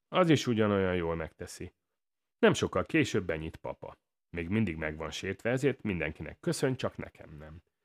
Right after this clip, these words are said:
Zimmerrel vissza is vonulnak az egyik asztalhoz, ahogy mindig szoktak. Valószínűleg megint a disznókról beszélgetnek, legalábbis ez az egyetlen közös témájuk, amiről tudok.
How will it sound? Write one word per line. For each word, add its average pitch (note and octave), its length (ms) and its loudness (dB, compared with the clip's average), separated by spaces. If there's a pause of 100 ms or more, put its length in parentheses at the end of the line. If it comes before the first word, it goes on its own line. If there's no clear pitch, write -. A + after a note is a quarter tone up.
(640)
Zimmerrel D#3 520 12
vissza A2 300 4
is F#2 120 0
vonulnak G2 440 2
az G2+ 120 2
egyik G2+ 260 0
asztalhoz, B2+ 600 4
ahogy A2 180 4
mindig F2+ 320 0
szoktak. - 580 -10
Valószínűleg G2+ 640 2
megint G2+ 340 2
a F#2+ 60 -2
disznókról F2 640 -6
beszélgetnek, G2+ 720 -4
legalábbis E3 500 4
ez A2+ 140 2
az G#2 100 0
egyetlen E2+ 420 -2
közös D#2 340 -8
témájuk, G2+ 500 -2
amiről G#2+ 320 2
tudok. - 440 -14